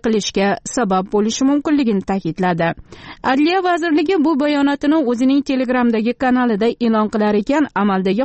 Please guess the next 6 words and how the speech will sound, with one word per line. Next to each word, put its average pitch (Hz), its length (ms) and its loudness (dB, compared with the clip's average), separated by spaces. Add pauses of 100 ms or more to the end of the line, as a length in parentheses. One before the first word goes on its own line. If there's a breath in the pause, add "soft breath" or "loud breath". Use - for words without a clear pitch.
qonunchilikda 302 680 0
belgilab 269 480 0
qo'yilgan 285 420 2 (220)
bosh 247 300 0
vazirni 240 500 0 (420 loud breath)
tasdiqlash 226 640 -2